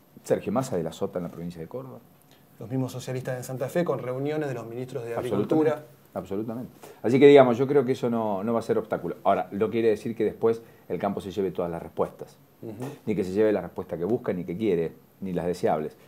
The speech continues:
Speaker 1: Ahí estarán los límites de esa frazada corta, eh, de los recursos, los que van a determinar hasta dónde se va a poder cumplimentar lo que en campaña se diga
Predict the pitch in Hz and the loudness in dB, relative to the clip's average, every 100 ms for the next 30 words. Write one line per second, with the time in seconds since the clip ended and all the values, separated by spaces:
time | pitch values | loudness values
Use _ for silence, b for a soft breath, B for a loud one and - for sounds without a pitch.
0 | B - 101 101 101 101 95 120 120 107 | B -2 0 0 -2 -2 -2 -2 -2 0
1 | 110 104 - 90 90 85 85 95 90 - | 0 0 -2 -8 -6 -10 -4 -2 0 2
2 | 104 - 120 120 B B B B _ - | 2 2 -2 -2 B B B B _ -10
3 | - 69 67 - 80 90 90 98 117 110 | -10 -10 -16 -16 -4 -2 0 0 0 0
4 | - 131 - B B 92 90 98 104 101 | 0 -4 -4 B B -4 -2 0 0 0
5 | 92 92 104 110 - 101 131 123 110 117 | -2 -4 -2 -2 2 4 6 4 2 -2
6 | - 98 95 95 87 90 90 92 95 95 | -2 -4 0 -2 0 -6 -6 -4 -2 -2
7 | 78 80 80 85 95 92 120 123 117 | -2 -6 -8 -8 -8 -6 -2 0 0